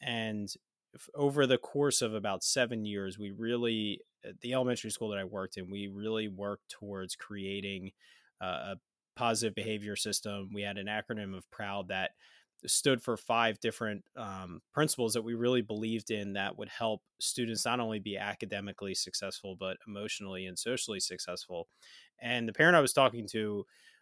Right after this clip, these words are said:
it was a very strong household. The family was very involved. And he was sharing with me how much he appreciated the fact that these messages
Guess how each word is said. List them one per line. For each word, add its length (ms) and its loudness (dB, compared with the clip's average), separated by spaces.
it 80 -6
was 180 2
a 140 4
very 340 4
strong 420 2
household. 600 -2
The 100 -12
family 300 0
was 120 -2
very 220 -4
involved. 540 -4
And 420 -6
he 160 -4
was 140 -4
sharing 320 4
with 160 -2
me 260 -2
how 340 2
much 420 0
he 160 -4
appreciated 760 -6
the 80 -10
fact 460 -2
that 160 -2
these 220 -6
messages 760 -2